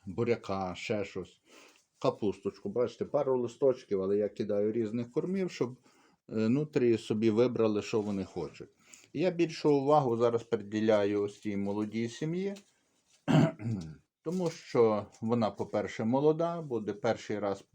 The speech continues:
повинні вони родити. Гуляти ще не гуляє, не бачив, не було видимого, що полював самець за нутріями.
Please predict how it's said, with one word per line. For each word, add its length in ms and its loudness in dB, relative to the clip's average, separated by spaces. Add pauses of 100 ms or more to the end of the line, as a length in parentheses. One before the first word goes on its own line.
(1040)
повинні 460 -2
вони 360 -2
родити. 640 0 (840)
Гуляти 600 -2
ще 260 -6
не 240 -2
гуляє, 560 -4 (220)
не 200 0
бачив, 460 -2
не 340 -4
було 320 2
видимого, 760 0 (800)
що 380 -4
полював 680 0
самець 600 -4
за 960 -4
нутріями. 760 -4